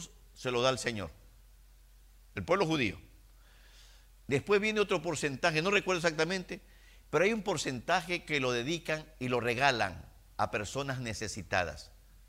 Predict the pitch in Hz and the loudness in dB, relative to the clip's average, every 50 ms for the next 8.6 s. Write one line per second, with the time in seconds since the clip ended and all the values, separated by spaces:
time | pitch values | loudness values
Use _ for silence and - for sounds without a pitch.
0 | - - - - - - - - - - - - - - - 120 110 165 156 151 | -20 -20 -20 -20 -20 -20 -20 -20 -20 -20 -20 -20 -16 -10 -6 -2 0 2 6 6
1 | 160 165 160 175 170 165 147 123 101 85 - - - - - - - 113 113 107 | 6 6 6 2 -4 -4 -4 -8 -10 -10 -14 -20 -20 -20 -6 0 4 4 4 4
2 | 104 107 123 156 175 175 - - - - - - - - - - - - - 120 | 4 2 2 2 2 2 0 -6 -10 -16 -20 -20 -20 -20 -20 -20 -18 -10 -6 -4
3 | 120 117 113 110 110 104 101 78 69 - - - - 127 160 170 151 - - 175 | -2 -2 0 -2 -2 -2 -4 -6 -8 -14 -10 -2 2 4 4 4 2 -2 -6 -6
4 | - - 147 156 156 - - - - - - - - - 131 143 160 - 160 160 | -2 0 0 0 0 -4 -14 -16 -16 -20 -20 -12 -4 0 0 0 2 2 0 0
5 | 170 170 160 143 143 139 131 147 160 170 160 - 180 156 - - - - - - | 0 0 -2 -2 -4 -4 -2 -2 -2 -2 -4 -8 -12 -12 -12 -16 -20 -20 -20 -10
6 | - - 156 151 143 147 175 202 190 - 202 190 175 - 156 147 120 - 139 139 | -4 -2 0 2 2 2 2 0 -2 -2 -6 -6 -6 -4 -4 -4 -4 -2 -4 -2
7 | 131 147 165 180 165 - 123 123 110 - 170 156 - - 170 165 165 156 147 143 | 0 2 2 0 0 -2 -4 -6 -4 -2 -4 -4 -2 -2 -2 -2 -2 -2 -2 -4
8 | 131 - - 120 117 131 147 147 135 120 110 104 | -4 -4 -4 -4 -2 0 2 2 2 0 -2 -6